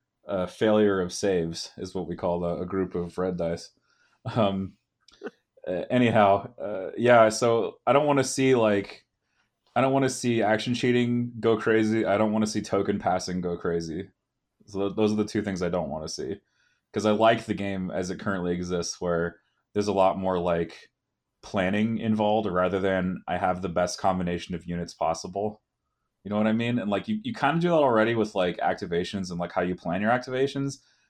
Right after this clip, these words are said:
but I don't want it to be like, you know, I have this and two of these and together they destroy everything that's thrown at them.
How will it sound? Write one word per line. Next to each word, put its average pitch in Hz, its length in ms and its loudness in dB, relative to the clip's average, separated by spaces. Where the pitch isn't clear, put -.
but 110 80 4
I 123 80 8
don't 151 140 6
want 123 140 4
it 107 80 -2
to 110 100 -6
be 107 180 2
like, 95 480 0
you 95 80 -6
know, 92 160 -2
I 101 140 0
have 107 300 2
this 107 260 2
and 95 100 -4
two 110 200 2
of 98 140 4
these 95 300 0
and 90 160 -2
together 98 460 2
they 90 400 -2
destroy 90 560 -2
everything 90 400 -4
that's 87 300 -6
thrown 87 240 -2
at 85 180 -6
them. 85 260 -10